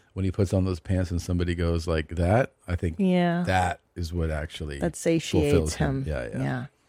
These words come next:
Speaker 1: Yeah.
Speaker 2: Oh, that's interesting. Yeah, you're right. Instead of actually getting his peener
Speaker 1: The f-,
Speaker 2: touched.
Speaker 1: the fantasy I think about big dicks to men, not to women, to men,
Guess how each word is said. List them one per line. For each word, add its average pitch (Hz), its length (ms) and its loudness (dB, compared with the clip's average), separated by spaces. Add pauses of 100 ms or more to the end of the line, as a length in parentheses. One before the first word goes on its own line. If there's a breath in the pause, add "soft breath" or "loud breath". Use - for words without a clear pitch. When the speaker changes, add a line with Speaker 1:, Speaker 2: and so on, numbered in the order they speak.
(320)
Speaker 1:
Yeah. 233 100 2
Speaker 2:
Oh, 247 40 8
that's 269 260 6
interesting. 180 600 2
Yeah, 208 100 4
you're 196 180 4
right. 202 280 4
Instead 185 260 2
of 180 100 4
actually 180 380 2
getting 190 280 4
his 165 120 4
peener 143 300 -2
Speaker 1:
The 123 60 6
f-, 98 60 4
Speaker 2:
touched. - 520 0
Speaker 1:
the 117 100 6
fantasy 147 580 6
I 107 60 8
think 113 180 4
about 95 360 4
big 95 200 4
dicks 95 540 0
to 92 140 2
men, 90 540 6 (100)
not 113 200 4
to 127 80 4
women, 101 280 6
to - 160 -4
men, 98 460 2